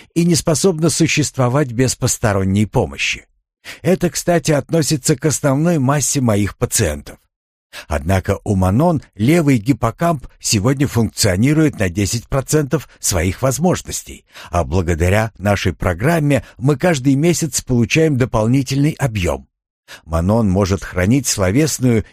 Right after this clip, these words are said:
или звуковую информацию в течение трех или четырех минут, а это даже дольше, чем если бы она ее записывала и часто перечитывала.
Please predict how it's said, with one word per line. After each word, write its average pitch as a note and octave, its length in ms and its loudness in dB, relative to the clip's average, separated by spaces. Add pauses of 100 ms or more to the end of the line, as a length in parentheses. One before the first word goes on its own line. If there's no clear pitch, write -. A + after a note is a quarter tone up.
или D3+ 200 2
звуковую C3 840 2
информацию B2 760 0 (140)
в - 120 -20
течение D#3 540 2
трех D#3 480 0
или C3 220 2
четырех G#2 560 0
минут, C3+ 440 -2 (280)
а D2+ 160 -2
это E2 200 0
даже E2+ 300 0
дольше, F2 600 0
чем D#2 220 -2
если F2 340 0
бы E2 220 -2
она F2+ 340 -2
ее F2 360 0
записывала C3 760 2 (160)
и C3 160 0
часто C#3 360 -2
перечитывала. B2 800 -2